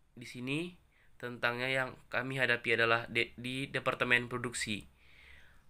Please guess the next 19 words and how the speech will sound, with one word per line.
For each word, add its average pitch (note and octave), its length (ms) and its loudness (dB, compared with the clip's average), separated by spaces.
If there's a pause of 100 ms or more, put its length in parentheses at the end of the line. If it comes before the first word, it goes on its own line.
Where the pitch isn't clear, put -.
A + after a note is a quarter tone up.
(180)
Apa C#3 240 -2
kesiapan C#3 480 0
jus B2+ 160 -6
lidah B2 240 2
buaya A#2+ 160 6
itu A2 240 2
sendiri? A#2 640 -2
Apakah A#2 480 0
bahannya A2+ 760 6 (380)
memadai A2 640 2
atau C#3 240 -2
tidak? G#2 400 -4 (640)
Karena A#2+ 580 0 (300)
akan B2 240 0
ada C3+ 240 2
peningkatan B2 580 0
volume B2+ 380 -2
dalam A2+ 400 2 (160)
bahannya. A2 560 -4